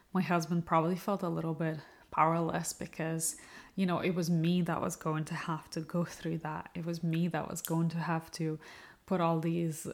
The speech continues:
artificial medicines and hormones in my body and inject myself. Well, he ended up <laughs> actually injecting me in the end, but, you know, I was the one who's gonna have to do all of that and have an operation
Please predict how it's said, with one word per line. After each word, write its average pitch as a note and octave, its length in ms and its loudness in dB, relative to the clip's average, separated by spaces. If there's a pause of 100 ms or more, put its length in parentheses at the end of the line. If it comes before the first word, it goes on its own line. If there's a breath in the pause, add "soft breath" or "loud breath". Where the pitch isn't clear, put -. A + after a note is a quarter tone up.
artificial E3+ 760 -2
medicines E3 580 -2
and D#3+ 100 -2
hormones D#3+ 640 0
in E3 60 -4
my E3 60 -2
body D#3+ 520 0
and D#3+ 200 -2
inject E3 500 -4
myself. E3 760 -2 (100)
Well, - 240 -6 (260)
he E3 180 0
ended D#3 240 0
up E3+ 160 2
<laughs> E3+ 120 2
actually F#3 360 -2
injecting E3+ 520 -4
me F3 100 -2
in F3 60 -2
the F3+ 140 -4
end, G3+ 320 -2
but, F#3 240 6 (680 loud breath)
you G3 120 2
know, E3 220 2
I F#3+ 260 8
was G3 140 4
the F3+ 80 2
one E3+ 140 2
who's E3 140 2
gonna E3 220 -4
have D3+ 140 -8
to - 80 -6
do G#3 240 0
all G#3 80 4
of F3+ 160 2
that E3 240 4
and E3 120 2
have D#3+ 380 -2
an E3 140 -2
operation E3 920 -2